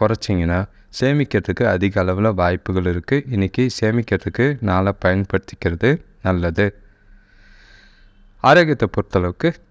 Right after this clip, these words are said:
சின்ன சின்ன அசௌகரியம் காரணமா உடல்நிலையில கால் வலி, உடல் வலி ஏற்படுற மாதிரி இருக்கும். மத்தபடி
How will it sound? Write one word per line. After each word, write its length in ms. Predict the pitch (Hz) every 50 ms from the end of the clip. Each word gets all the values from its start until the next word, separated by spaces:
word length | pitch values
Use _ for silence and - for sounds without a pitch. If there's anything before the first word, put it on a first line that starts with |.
| _ _ -
சின்ன 240 | - - 156 147
சின்ன 300 | 135 - 143 135 127 117
அசௌகரியம் 500 | 110 - - 131 127 117 131 123 117 107
காரணமா 460 | 92 - 98 95 92 95 95 101 101 98
உடல்நிலையில 760 | 98 95 107 107 104 101 92 92 95 90 87 98 110 110 - - _ - - - -
கால் 220 | - 113 117 117
வலி, 220 | 113 110 104 101 107
உடல் 300 | 104 101 95 101 98 95
வலி 260 | 95 92 92 95 92
ஏற்படுற 460 | 90 85 - - 98 85 90 87 82
மாதிரி 360 | 87 87 87 95 92 95 90
இருக்கும். 380 | 90 90 87 - 131 147 143 117
மத்தபடி 380 | 90 - - 85 90 87 104